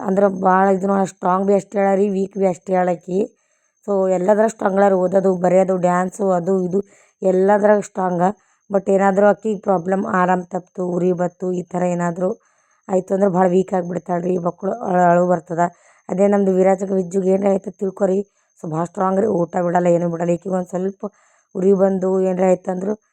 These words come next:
ಆ, ಹಂಗೆ ಕಣ್ಣಾಗ್ ನೀರ್ ಬಂದು ಬಿಡ್ತಾವ್ರಿ ಆಕಿಗೆ. ಮುದ್ದಿನ ಮಗಳು ಅಲ್ರಿ ಅವ್ರ ಪಪ್ಪಂದು. So, ಈಗನೂ ಅದೆಷ್ಟು ಬಡ್ದು ಅಂತ ಹೇಳಕತ್ತೀವಿ, "ಅಳ್ಬೇಡವ್ವ, ಏನೂ ಆಗಲ್ಲ" ಅಂತೇಳಿ ಅಲ್ಲತ್ತಿದ್ರಿ ನಾನು. ಆಕಿಗೆ ಒಂದ್ ಸ್ವಲ್ಪ ಅರ್ಶಿಣ ಹಚ್ಚೀನ್ರಿ. ನೋಡ್ರಿ, ಯಾವ ರೀತಿ ಮಾಡ್ಕೊಂಬರ್ತಾ ಎಷ್ಟ್ ಹೇಳ್ಬೇಕ್ರಿ ಹುಡುಗರಿಗೆ.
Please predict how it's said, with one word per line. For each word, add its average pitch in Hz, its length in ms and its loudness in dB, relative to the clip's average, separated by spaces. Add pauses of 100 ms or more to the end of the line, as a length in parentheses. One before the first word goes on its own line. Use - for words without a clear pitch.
(380)
ಆ, 180 240 0
ಹಂಗೆ 180 280 0
ಕಣ್ಣಾಗ್ 196 380 -2
ನೀರ್ 202 140 -2
ಬಂದು 202 360 -2
ಬಿಡ್ತಾವ್ರಿ 190 380 -2
ಆಕಿಗೆ. 175 260 -6
ಮುದ್ದಿನ 170 360 -2
ಮಗಳು 180 220 2
ಅಲ್ರಿ 180 240 -4
ಅವ್ರ 175 160 -4
ಪಪ್ಪಂದು. 170 520 -8 (440)
So, 202 60 -6
ಈಗನೂ 185 240 -2
ಅದೆಷ್ಟು 185 320 -2
ಬಡ್ದು 170 260 -2
ಅಂತ 175 200 -6
ಹೇಳಕತ್ತೀವಿ, 165 540 -4
"ಅಳ್ಬೇಡವ್ವ, 170 400 0
ಏನೂ 165 260 -2
ಆಗಲ್ಲ" 160 320 -8 (540)
ಅಂತೇಳಿ 185 260 -4
ಅಲ್ಲತ್ತಿದ್ರಿ 170 560 -2
ನಾನು. 175 460 -4 (720)
ಆಕಿಗೆ 190 240 -4
ಒಂದ್ 175 120 -2
ಸ್ವಲ್ಪ 175 260 -6
ಅರ್ಶಿಣ 175 320 -6
ಹಚ್ಚೀನ್ರಿ. 180 600 -6 (520)
ನೋಡ್ರಿ, 175 220 -2
ಯಾವ 170 160 -2
ರೀತಿ 165 220 -6
ಮಾಡ್ಕೊಂಬರ್ತಾ 170 600 -4
ಎಷ್ಟ್ 175 220 -4
ಹೇಳ್ಬೇಕ್ರಿ 170 420 -6
ಹುಡುಗರಿಗೆ. 165 540 -2